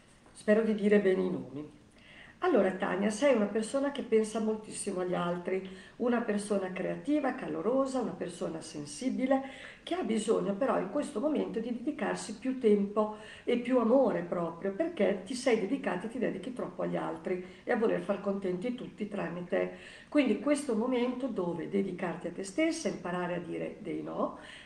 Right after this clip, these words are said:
affrontando proprio le prove che la vita ti sta mettendo davanti o ti mette davanti con più gentilezza, comprensione e sensibilità verso te stessa.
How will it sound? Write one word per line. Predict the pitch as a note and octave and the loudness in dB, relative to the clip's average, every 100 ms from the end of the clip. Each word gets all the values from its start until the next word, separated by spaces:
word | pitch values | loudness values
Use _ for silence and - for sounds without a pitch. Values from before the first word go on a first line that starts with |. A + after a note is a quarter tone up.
| - | -6
affrontando | C4+ F4 F#4+ C4 F#3 F3 F#3 | -4 -2 -2 0 -2 -2 -4
proprio | A#3 C4 - F3+ | -2 -2 -2 -2
le | F3+ B3 | 0 0
prove | A#3+ G3+ E3+ D3+ D#3+ - - - | 0 0 0 -4 -8 -12 -18 -10
che | - | -4
la | F3 | -2
vita | F3+ C4 - | 0 -2 -2
ti | - | -6
sta | - G#3+ | -4 -2
mettendo | F3 - G#3 F#3+ F#3 | -2 -2 -2 0 -2
davanti | F#4 A#3 E3 - C4 C4 - | -2 -2 -4 -6 0 0 4
o | A3 | 4
ti | G#3+ F#3+ | 4 -2
mette | F3 F3 | -4 0
davanti | C4 C4 E3+ E3 - A#3+ - - - - | 2 2 0 -4 -8 -10 -10 -18 -20 -2
con | F4+ | 0
più | - G3+ | 2 0
gentilezza, | E3+ F3+ G3 A3 B3 D4 - - | 0 -2 -2 2 2 2 0 -4
comprensione | F3+ D#3+ F#3+ A#3+ - G#3+ F3 G3+ A3 - - | -6 -4 -2 -2 -2 -2 0 -2 -4 -8 -2
e | D4+ C4 | 2 2
sensibilità | - D#4 E4 - G3 A3 D#4+ - D#3+ - | 4 2 2 -2 -2 -2 -4 -6 -8 -8
verso | - E3 - E3+ | -6 -6 -6 -8
te | F3+ | -8
stessa. | F3 E3+ E3 - F3 F3 | -8 -6 -6 -6 -8 -8